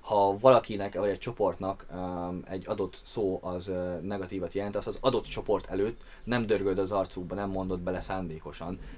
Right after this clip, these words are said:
Tehát ez, ez rasszon meg mindentől túl, ez csak egyszerűen bunkóságnak tartanám. De az meg szerintem, hogy az ember az adott barátaival mit beszélget, vagy kire, hogy hivatkozik, az meg a, mindenkinek a saját maga dolga.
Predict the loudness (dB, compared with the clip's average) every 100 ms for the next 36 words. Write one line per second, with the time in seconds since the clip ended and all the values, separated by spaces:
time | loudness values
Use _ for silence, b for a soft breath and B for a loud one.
0 | -6 0 2 2 -4 -6 -6 -6 -12 -12
1 | -14 -14 -16 B B B 4 4 4 0
2 | 0 -2 -2 -2 -2 -2 -2 -2 -2 0
3 | 0 -4 -6 -6 -6 -4 -4 -4 -6 -8
4 | -8 -10 -10 -10 -8 -6 -4 -6 -8 B
5 | B 2 6 8 6 4 2 8 8 8
6 | 0 0 -2 0 0 -2 0 0 0 0
7 | 0 2 0 2 0 2 2 2 2 0
8 | 0 0 0 -2 -6 -8 -6 -4 -4 -2
9 | -2 -4 -6 -10 -8 -2 -2 -2 -6 -6
10 | -6 -6 -6 -4 -6 -6 -8 -8 -6 -6
11 | -6 -8 -6 -6 -8 -12 -12 -12 -12 -14
12 | -14 -12 -12 -14